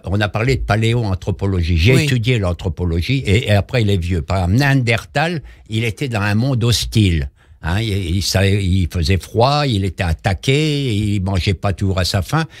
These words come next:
Speaker 1: Et alors la création, avec un grand C, lui a donné un système olfactif performant. C'est quoi le système olf-, c'est la survie, c'est l'apprentissage, c'est l'adaptation. Et en parallèle, il mangeait cru.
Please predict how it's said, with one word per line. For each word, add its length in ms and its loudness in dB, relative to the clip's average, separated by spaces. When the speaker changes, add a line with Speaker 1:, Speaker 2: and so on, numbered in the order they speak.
Speaker 1:
Et 140 4
alors 200 2
la 160 0
création, 680 -4
avec 240 -4
un 120 0
grand 220 0
C, 240 -4
lui 200 0
a 60 2
donné 240 -2
un 120 0
système 500 0
olfactif 640 -2
performant. 640 -2
C'est 200 0
quoi 180 0
le 40 0
système 420 -2
olf-, 160 -4
c'est 220 0
la 140 2
survie, 680 2
c'est 220 -2
l'apprentissage, 1000 0
c'est 80 0
l'adaptation. 840 -4
Et 280 0
en 300 -2
parallèle, 720 -2
il 160 0
mangeait 400 -2
cru. 300 -4